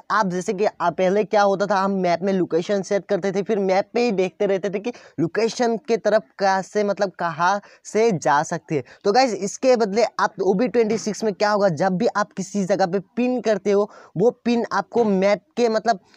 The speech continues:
बाहर भी दिखाई देगा। तो जैसे कि आप लोग देख सकते हो अपने स्क्रीन के अंदर, मैंने उस जगह पे पिन किया था और गाइस देख सकते हो मैं उसको उस जगह पे पिन किया, मे-, मेरे को ऊपर से ही दिख रहा है गाइस,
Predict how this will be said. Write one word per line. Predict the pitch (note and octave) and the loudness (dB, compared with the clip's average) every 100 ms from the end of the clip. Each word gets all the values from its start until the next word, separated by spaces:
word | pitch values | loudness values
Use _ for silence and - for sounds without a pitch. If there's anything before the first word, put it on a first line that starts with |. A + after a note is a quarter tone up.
| - | -14
बाहर | C#3 F3 F#3+ A3 | 0 2 2 2
भी | A3 G#3+ | 2 2
दिखाई | E3+ - G3+ G#3 | -2 -2 0 4
देगा। | F#3+ G3 G3 | 4 4 2
तो | A3+ | 2
जैसे | F#3+ G#3 - A#3 | 0 0 0 0
कि | A3+ | 0
आप | G3+ A3+ | 0 0
लोग | F#3 | 0
देख | D#3+ F3 | 2 0
सकते | - G3+ | -2 -6
हो | - | 0
अपने | F#3 E3+ F#3 F#3 | 0 0 -2 -4
स्क्रीन | - G#3 A3+ | -4 -2 0
के | G3+ | 0
अंदर, | F#3+ F3+ - - - | 0 -2 -4 -12 -2
मैंने | F#3+ A#3 | 0 0
उस | F3 A#3 G3+ | 0 0 0
जगह | F3+ G3 | 0 0
पे | G3 G#3+ | 0 -4
पिन | - B3+ B3 | -4 -4 -2
किया | G3+ G#3 | 0 0
था | G3+ | 0
और | F#3+ G3 | -2 0
गाइस | G3 | -2
देख | E3 F3 | 0 -2
सकते | - F#3+ G#3+ | -2 -4 0
हो | G3+ | 0
मैं | F3 G#3 F3+ - - | 0 -2 -2 -12 -10
उसको | D3+ - A3+ - G3+ | -6 -2 -2 -2 -4
उस | F3 | -2
जगह | F#3+ G3 | 0 0
पे | G3 | -2
पिन | F#3+ G#3 G#3 F3 | -4 -4 -4 -2
किया, | F#3+ | 0
मे-, | D3+ D3 D#3+ D#3+ | 0 -2 -2 -2
मेरे | D3+ D#3+ | 0 0
को | F3 | 0
ऊपर | F#3+ - G3+ G3+ | 0 0 -2 -2
से | - G#3 | 0 0
ही | A3 | 0
दिख | D3 D#3 - E3+ | -2 -4 -4 -2
रहा | D#3 D3+ D#3 | 0 2 0
है | D#3 | 0
गाइस, | D3 B2 | 0 -2